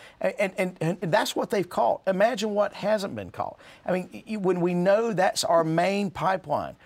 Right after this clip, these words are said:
for drugs to be coming into this country, we, it, there should be, it, we should be able to put partisanship aside. You should, the president, President Biden should say, "You know what?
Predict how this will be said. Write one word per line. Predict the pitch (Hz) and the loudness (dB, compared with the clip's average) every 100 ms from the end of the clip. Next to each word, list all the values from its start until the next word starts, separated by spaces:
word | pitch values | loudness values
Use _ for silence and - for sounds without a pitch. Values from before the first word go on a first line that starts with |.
| - - | -20 -8
for | 143 | -6
drugs | 117 131 165 190 - | -2 2 4 2 0
to | 180 | -2
be | 156 | -2
coming | 151 170 165 160 | 0 -2 0 0
into | 160 151 | -2 -2
this | 147 - | -4 -2
country, | 170 175 - 120 - - - | -2 -2 -4 -8 -10 -20 -6
we, | 170 196 - - - 214 214 | -4 -4 -6 -18 -16 -14 -8
it, | 220 185 185 - | -6 -2 -2 -4
there | 170 175 190 | -6 0 0
should | 190 170 | 2 0
be, | 165 175 | -2 -2
it, | 160 147 - _ - _ - | -4 -6 -8 _ -20 _ -4
we | 175 196 | -2 0
should | 180 | 0
be | 208 | -2
able | 196 | -2
to | |
put | 147 170 | -2 -2
partisanship | 180 196 147 151 160 127 | 0 0 -2 -4 -4 -4
aside. | - 175 160 135 | -2 2 2 0
You | 147 | -4
should, | 151 156 147 | -4 -6 -8
the | 131 | -8
president, | 185 202 160 151 - | 2 2 2 -4 -4
President | 185 214 160 151 | -2 -2 -4 0
Biden | 165 165 | 2 2
should | - 135 | -2 -6
say, | - 143 | -2 -2
"You | 165 | 0
know | 180 | 0
what? | 185 180 | 0 -2